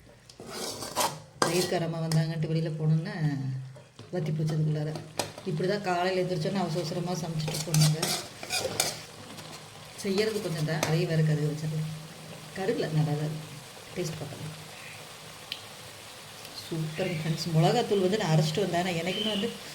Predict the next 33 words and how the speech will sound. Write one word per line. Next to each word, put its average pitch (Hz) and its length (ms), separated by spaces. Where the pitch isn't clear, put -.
மசாலாலாம் 208 460
போட்டு 185 180
அரைக்க 165 220
மாட்டேன். 175 280
தனித்தனியா 190 420
மல்லி 175 280
தனியா, 185 280
வரமிளகா 170 400
தனியா 156 220
அரை-, 147 180
அரைப்பேன். 156 380
இந்த 185 200
தடவை 202 260
மசாலாலாம் 190 520
போட்டு 165 200
அரைச்சேன், 156 300
சூப்பரா 190 320
இருக்குது. 156 240
இது 180 160
எல்லா 175 160
குழம்புக்கும் 185 360
யூஸ் 156 160
பண்ணிக்கலாம். 156 380
நான் 190 120
அதை 175 160
எப்படி 180 220
செய்கிறதுன்னு 185 400
ஒரு 156 80
நாளைக்கு 170 240
நான் 151 100
வீடியோ 156 220
போடுறேன் 156 220
உங்களுக்கு. - 320